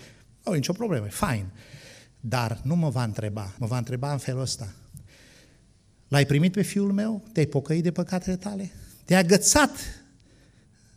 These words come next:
de jertfa lui Hristos?” Dacă nu am avut timp, am zis că s-o fac mai târziu. Ești un om pierdut.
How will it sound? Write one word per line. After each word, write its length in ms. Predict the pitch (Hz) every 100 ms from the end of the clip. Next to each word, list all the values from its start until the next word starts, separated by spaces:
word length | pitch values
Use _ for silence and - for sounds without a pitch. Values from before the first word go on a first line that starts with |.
| _ _ _ _ _ - _ -
de 100 | 117
jertfa 440 | 101 98 147 143
lui 140 | 135 131
Hristos?” 580 | 135 - 196 180 - - _ _ - - _ _ _ _ _ _ _ _ _
Dacă 240 | - 139 190
nu 80 | 214
am 100 | 185
avut 220 | 165 165
timp, 260 | 160 113
am 180 | 156 156
zis 240 | 160 160 -
că 100 | 156
s-o 140 | 151
fac 200 | 151 151
mai 100 | 143
târziu. 460 | 139 135 127 107 - - - - -
Ești 160 | - 120
un 60 |
om 140 | 127 120
pierdut. 540 | 135 120 110 -